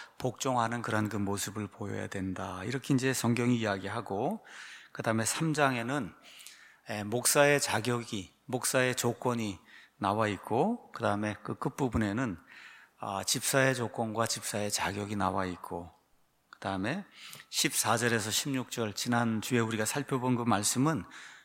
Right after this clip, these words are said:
교회가 무엇인가, 교회는 하나님의 집, 그다음에 진리의 기둥과 터라고 이야기하는데,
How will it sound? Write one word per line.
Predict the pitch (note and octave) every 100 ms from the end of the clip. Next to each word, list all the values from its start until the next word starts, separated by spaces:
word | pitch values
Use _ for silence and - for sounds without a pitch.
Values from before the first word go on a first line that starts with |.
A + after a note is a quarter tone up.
| _
교회가 | - C#3 C#3 C#3+ C#3+ C3+
무엇인가, | B2 A2+ G#2+ A2+ G#2 G2+ G#2+ G2 G2 - _ _ _ _ _
교회는 | - B2 B2 B2+ B2+
하나님의 | A2 C#3 C#3 C3 B2+ A2+
집, | - G2+ - _ _ _ _ _ _ - -
그다음에 | - A2 A2 C#3+
진리의 | D3 - C#3 C#3 C#3 C#3+ C#3 C3+
기둥과 | - A2+ A#2 A2+ A2+ A2+ - - - -
터라고 | - F3 D#3 C3 A#2 G2+ - - _ _ -
이야기하는데, | A2+ A2 G2+ G2+ G2 F#2+ A#2+ G#2+ -